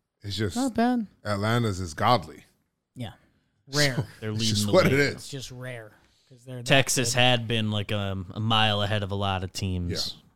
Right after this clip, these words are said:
Speaker 1: Yeah.
Speaker 3: in that stat. Uh, the A's have long passed them.
Speaker 2: So I have some good news
Speaker 1: Okay.
Speaker 2: for myself. I still have one team I'd wanted that I kinda believe in.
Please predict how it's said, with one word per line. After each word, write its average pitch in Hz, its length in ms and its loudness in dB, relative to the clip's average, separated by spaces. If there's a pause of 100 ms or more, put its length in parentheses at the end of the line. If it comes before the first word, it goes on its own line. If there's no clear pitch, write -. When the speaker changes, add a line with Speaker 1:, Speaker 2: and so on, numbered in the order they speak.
(140)
Speaker 1:
Yeah. 104 60 -6
Speaker 3:
in 95 100 -2
that 92 260 0
stat. 101 440 -2 (560)
Uh, 87 380 -8
the 113 240 -4
A's 113 320 0
have 95 160 -6
long 92 320 -6
passed - 360 -20
them. - 140 -20 (280)
Speaker 2:
So 185 240 6
I 202 120 12
have 220 140 6
some 196 320 6
good 147 180 6
news 107 440 -6 (280)
Speaker 1:
Okay. 143 220 4 (1400)
Speaker 2:
for 143 160 -2
myself. 123 840 -4 (1120)
I 190 160 8
still 220 280 4
have 190 200 10
one 170 260 4
team 156 300 2
I'd 135 180 0
wanted 123 560 -2 (920)
that 135 120 0
I 131 80 0
kinda 135 300 0
believe 120 380 -6
in. - 220 -10